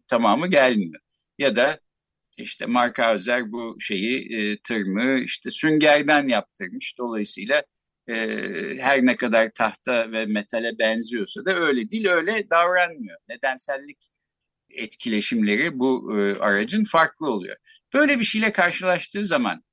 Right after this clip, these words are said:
maymun, yani çekti tırmığı, işte ucu gelmedi tırmığın filan. Şaşırıyor mu?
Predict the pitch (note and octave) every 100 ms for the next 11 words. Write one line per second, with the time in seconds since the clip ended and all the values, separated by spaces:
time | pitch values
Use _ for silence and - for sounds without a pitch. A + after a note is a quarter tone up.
0 | - G2+ F#2 E2+ - B2+ A#2 G#2 - D3+
1 | - - B2+ A#2 F2+ G2 D#3 D3+ - _
2 | - - - - C#3 B2+ B2 - B2+ B2+
3 | A#2 D3+ D3+ C3+ A#2 F#2 F2+ G2+ - -
4 | - - A2 - _ _ - G3+ - A3+
5 | G#3+ D#3+ G3